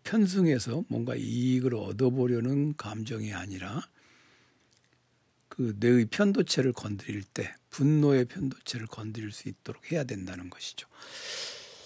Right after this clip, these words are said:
그런 생각을 하게 됩니다. 그래서, 어, 오늘 그런 것들을 이제 고려한 상태에서 이걸 읽어보니까 이 책이 굉장히 도움이, 도움이 되었고,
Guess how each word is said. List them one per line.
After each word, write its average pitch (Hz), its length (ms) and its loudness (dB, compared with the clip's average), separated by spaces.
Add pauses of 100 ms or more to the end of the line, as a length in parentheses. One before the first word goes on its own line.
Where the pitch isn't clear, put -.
(840)
그런 160 260 8
생각을 151 380 6
하게 175 240 2
됩니다. 135 500 -2 (380)
그래서, 135 680 -2 (140)
어, 98 400 -12 (100)
오늘 113 640 -4
그런 135 580 6
것들을 120 720 0
이제 113 260 -6 (460)
고려한 117 480 -2
상태에서 127 800 -2
이걸 107 280 -8
읽어보니까 98 920 -10 (340)
이 113 100 -8
책이 107 300 -10
굉장히 107 460 -10
도움이, 107 340 -8 (480)
도움이 113 340 -6
되었고, - 600 -4